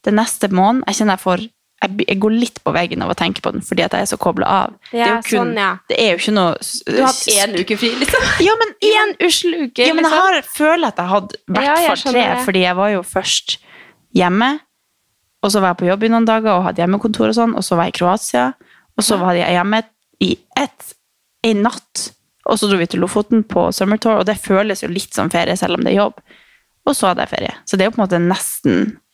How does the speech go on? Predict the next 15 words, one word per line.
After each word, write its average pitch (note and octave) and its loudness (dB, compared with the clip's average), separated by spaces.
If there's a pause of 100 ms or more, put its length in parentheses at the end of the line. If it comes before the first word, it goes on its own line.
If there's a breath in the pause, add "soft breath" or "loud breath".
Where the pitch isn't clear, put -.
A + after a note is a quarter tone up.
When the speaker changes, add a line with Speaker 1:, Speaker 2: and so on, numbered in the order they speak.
Speaker 1:
en E3+ 2
måned E3+ 2
med - -2
Speaker 2:
Ja, G#3+ 2
jeg F#3 0
skjønner, E3 -10
med, F3 0
med F3 -2
bare F3 2
Speaker 1:
bare E3 0
gøy, E3+ 2
og E3+ 0
Speaker 2:
lolling, - -2
Speaker 1:
ja. E3+ 2
Speaker 2:
liksom. F#3+ -8